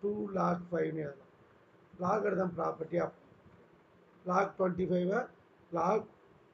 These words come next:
five square-ன்னு எழுதிட்டு, அப்புறம் by property of logarithm log five square-அ two log five-ன்னு எழுதலாம். So, log twenty-five-னா two log five. அதுக்கப்புறம் என்னெல்லாம் கேன்சல் பண்ணலாம் பாருங்க. log five, log five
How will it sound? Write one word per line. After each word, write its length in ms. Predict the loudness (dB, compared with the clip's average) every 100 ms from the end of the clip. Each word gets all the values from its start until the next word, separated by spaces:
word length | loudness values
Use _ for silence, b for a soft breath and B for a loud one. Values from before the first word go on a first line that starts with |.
| -20 -20 -2
five 220 | 2 4 2
square-ன்னு 360 | 2 2 2 0
எழுதிட்டு, 320 | -4 2 4 4 0 -14 -20 -20 -20 -20
அப்புறம் 260 | -4 -2 2
by 120 | 6 6 4
property 440 | 0 2 0 2 2
of 60 | 2 -2
logarithm 460 | -2 -2 0 -2 -2 -8 -20 -20 -20 -20 -6 0
log 160 | 2 2 2
five 180 | 2 2
square-அ 380 | 0 2 2 0 0
two 120 | 0 2
log 160 | 0 0
five-ன்னு 260 | -2 0 -2
எழுதலாம். 260 | -4 -6 -12 -20 -20 -20 -2
So, 60 | 0 4 4
log 180 | 2 2 0
twenty-five-னா 720 | 2 2 0 -2 -4 -6 -4 -4 -8 -18 -20 -20 -20 -20 -20 -20 -20 -4
two 200 | 2 4 4 2 4
log 240 | 4 2 -2 -2
five. 220 | 0 0 -8 -20 -20 -20 -20 -20 -20 -20 -4
அதுக்கப்புறம் 420 | 0 2 2 0 0
என்னெல்லாம் 340 | 2 0 0 -2
கேன்சல் 340 | -2 -2 -2
பண்ணலாம் 280 | -2 -2 -4
பாருங்க. 200 | -6 -10 -20 -20 -20 -20 -20 -6 0
log 180 | 2 0 0
five, 160 | 2 2
log 140 | 0 0
five 160 | -2